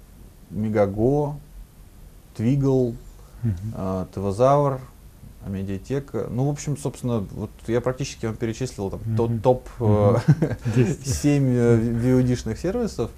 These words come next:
Speaker 2: Мгм.
Speaker 1: А, Амедиатека немножечко, э, так сказать, отличается от них, потому что, э, там все предыдущие перечисленные, у них примерно од-, э, так сказать, э, ну, у, у них сильно пересекается контент,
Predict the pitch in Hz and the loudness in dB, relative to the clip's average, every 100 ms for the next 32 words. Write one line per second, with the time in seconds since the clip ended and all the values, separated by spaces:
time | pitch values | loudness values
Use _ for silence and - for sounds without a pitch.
0 | - - 123 104 113 110 - 110 113 117 | -18 -16 -10 -8 -8 -10 -6 -2 0 2
1 | 101 76 120 131 127 123 120 120 117 117 | 0 0 0 0 -2 -2 -2 -2 -2 -2
2 | 107 - - 95 - - 98 113 117 117 | -4 -4 -10 -10 -10 -14 -12 -6 -4 2
3 | 123 104 - 104 110 101 - 104 104 - | 2 2 -2 -4 -4 -8 -8 -8 -6 -8
4 | 104 - - - - - 73 - 120 101 | -10 -10 -10 -12 -14 -12 -12 -4 -4 -2
5 | 104 107 110 - 95 98 98 101 95 - | -4 -4 -6 -6 -8 -8 -8 -10 -12 -12
6 | 98 - 107 107 - - - 147 165 156 | -10 -8 -8 -8 -10 -20 -2 2 4 4
7 | 131 95 85 73 98 101 95 80 104 101 | 4 2 -2 -6 -6 -6 -8 -8 -6 -6
8 | 95 - - 85 - 95 98 95 95 95 | -6 -10 -12 -12 -10 -6 -2 0 0 0
9 | 95 - - - - 120 - 131 147 135 | -2 -6 -12 -18 -10 -8 -4 -4 -2 -2
10 | - - 139 113 95 101 101 - 92 90 | -4 -6 -2 -2 -2 -6 -6 -4 -2 -4
11 | - 107 117 190 226 | -6 -6 -4 -4 -4